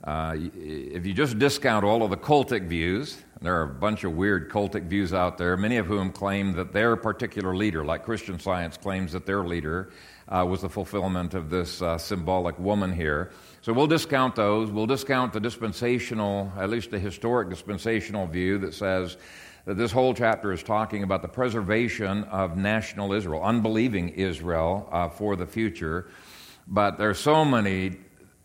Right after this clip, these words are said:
parts of this chapter that, uh, speak against that, that nowadays dispensationalists are even embarrassed by that, and they're, they're saying, "No, that, that doesn't hold."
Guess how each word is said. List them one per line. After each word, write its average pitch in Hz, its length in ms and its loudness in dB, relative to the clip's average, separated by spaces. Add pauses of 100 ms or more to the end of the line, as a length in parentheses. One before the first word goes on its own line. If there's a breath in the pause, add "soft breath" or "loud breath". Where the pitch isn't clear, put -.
(100)
parts 139 380 4
of 107 120 0
this 101 180 0
chapter 98 640 2
that, 92 460 -2
uh, 92 100 -2
speak 113 320 -4
against 107 420 0
that, 87 320 0
that 87 200 -4 (280)
nowadays 104 640 0
dispensationalists 92 1040 -4
are 85 140 -6
even 82 220 -6
embarrassed 82 500 -4
by 78 140 -4
that, 76 340 -4
and 80 80 -8
they're, 82 140 -6 (200)
they're 85 160 -6
saying, 80 300 -6
"No, 78 280 -4
that, 80 200 -8
that 90 160 0
doesn't 85 220 -4
hold." 85 420 -2